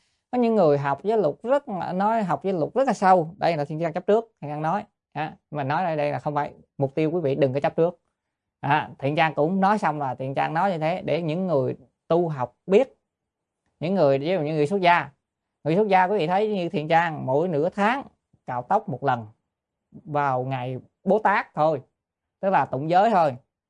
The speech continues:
À, thì quý vị thấy nếu mà người xuất gia đó là tiêu chuẩn khi vào đầu tiên vào chùa được học cái điều đó. Trừ những cái dịp mà lễ lạc gì lớn, vân vân, những cái chị đại giới đàn rồi vân vân thì mới cạo tóc một lần thôi.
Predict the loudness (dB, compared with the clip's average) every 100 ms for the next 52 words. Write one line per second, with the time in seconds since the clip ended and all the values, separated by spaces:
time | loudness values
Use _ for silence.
0 | _ _ _ -4 -2 -2 -2 -2 0 0
1 | 2 0 0 0 2 2 0 0 0 0
2 | 0 0 2 2 2 2 0 -2 -2 -2
3 | -2 -4 -4 -4 -2 0 0 -2 -2 -4
4 | 0 0 0 -2 -2 -2 -2 -6 -4 -4
5 | -2 -2 2 0 -2 _ _ _ _ _
6 | _ _ _ _ 2 4 4 2 -2 -2
7 | 0 0 0 -4 -2 0 2 2 0 0
8 | -2 -4 -4 -2 2 0 0 -4 -4 -2
9 | -4 -6 -8 -6 -6 -6 -8 -10 -4 -4
10 | 0 0 2 2 0 -2 -2 -2 -4 -4
11 | -6 -6 -8 -8 -6 -6 -6 -10 -8 -2
12 | -2